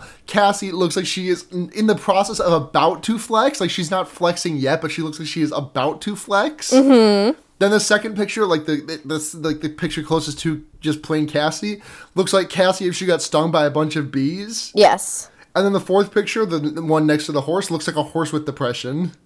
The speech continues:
Speaker 2: Yes. I mean, that all checks out. And I mean, as always, the, um, is my, did my mic got, get really loud just all of a sudden?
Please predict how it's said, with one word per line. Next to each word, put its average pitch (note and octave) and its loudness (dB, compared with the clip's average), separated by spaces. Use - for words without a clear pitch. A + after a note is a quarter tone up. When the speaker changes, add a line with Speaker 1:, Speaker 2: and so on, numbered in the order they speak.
Speaker 2:
Yes. G3+ 2
I G#3+ 8
mean, A3 8
that G3+ 10
all F#3 10
checks E3+ 2
out. E3 6
And A3 6
I A3 8
mean, A3 6
as A#3+ 8
always, F#3 8
the, F3 4
um, D3+ 4
is A#3 4
my, D#4+ 6
did C#4+ 4
my G4+ 4
mic F3 2
got, - 2
get - -2
really B3+ 2
loud B3 6
just B3+ -4
all A#3+ 6
of A#3+ -6
a B3 -4
sudden? A#3+ 0